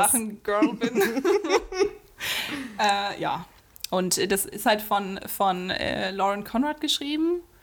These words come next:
Speaker 2: Kenn
Speaker 1: die
Speaker 2: ich
Speaker 1: halt
Speaker 2: nicht.
Speaker 1: selber mal in einer Reality-T-V-Show, Reality-Show war. Und deshalb finde ich das eigentlich ganz interessant. Weil es so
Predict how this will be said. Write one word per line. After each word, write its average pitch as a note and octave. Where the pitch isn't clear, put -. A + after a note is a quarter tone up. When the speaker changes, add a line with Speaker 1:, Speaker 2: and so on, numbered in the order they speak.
Speaker 2:
Kenn F3
Speaker 1:
die G#3
Speaker 2:
ich A3+
Speaker 1:
halt G#3
Speaker 2:
nicht. -
Speaker 1:
selber A3
mal F#3+
in G3
einer F#3+
Reality-T-V-Show, F#3+
Reality-Show F3+
war. E3+
Und -
deshalb E3
finde F3
ich -
das -
eigentlich -
ganz -
interessant. -
Weil D3+
es C3+
so F3+